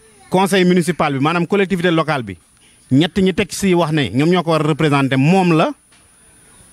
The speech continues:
mu ne ak kan, ak Wuri Diallo, ak kan mu ne ak Degen Cissé. Waa léegi,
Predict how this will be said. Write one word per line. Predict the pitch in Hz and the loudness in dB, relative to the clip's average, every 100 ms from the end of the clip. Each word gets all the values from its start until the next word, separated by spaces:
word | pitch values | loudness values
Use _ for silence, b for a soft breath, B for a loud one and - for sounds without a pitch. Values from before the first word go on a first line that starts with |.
| - | 0
mu | 139 | 2
ne | 170 175 262 - - | 2 0 -2 -8 -8
ak | 156 - | -8 -6
kan, | 165 180 262 - _ _ - | -6 -6 -12 -20 _ _ -8
ak | 156 160 | -6 -2
Wuri | 180 202 | 0 0
Diallo, | 165 156 139 165 254 - - _ _ - _ _ - - - - | 0 -2 0 -2 -6 -18 -20 _ _ -20 _ _ -20 -20 -12 -8
ak | 170 | -4
kan | 185 165 | -2 -2
mu | 165 | -2
ne | 165 | -2
ak | 160 | -4
Degen | 139 160 156 | -2 -2 -2
Cissé. | 151 117 92 - _ - - - - - - - - - - - - - | -4 -4 -6 -8 _ -20 -20 -20 -20 -20 -20 -20 -20 -20 -20 -20 -8 -2
Waa | 139 | 0
léegi, | 175 185 104 | 0 -2 -4